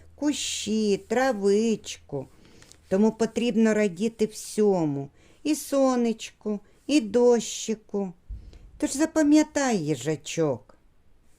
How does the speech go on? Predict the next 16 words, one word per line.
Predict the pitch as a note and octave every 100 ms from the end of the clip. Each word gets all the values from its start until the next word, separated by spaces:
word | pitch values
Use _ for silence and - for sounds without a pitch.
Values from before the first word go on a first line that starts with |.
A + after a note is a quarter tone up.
| _ _ _ _ _ _ _ _
А | C3 B2
вода — | G#2+ A#2+ A#2 C3+ F3+ G#3+ G3+ _ _ _ -
це | - -
справжнє | F3+ - - G3 G#3+ C4 A#3+ - G3+ B3 A#3+
диво. | F#3 G3+ A3 G3+ E3 C3+ C3 C3 _ _ _ -
Як | C4+ D#4 D4 -
прожити | G3 G3 D#3 F3+ F3 -
без | E3 E3+ C#3+
води? | D#3+ G3 D3 E3 D3+ C3 - - - - - _
З | D3 D3
нею | F#3+ G#3+ A#3+ G#3+ D3 C3 - -
ми | - G#3
завжди | G#3+ A3+ G3+ F3 A3+ B3+
щасливі, | A#3 - A3+ - - D#3 E3+ G3 G3+ E3 E3+ E3 - - - -
з | D#3
нею | F#3 G#3 A#3+ C4 A#3 A#2 A2+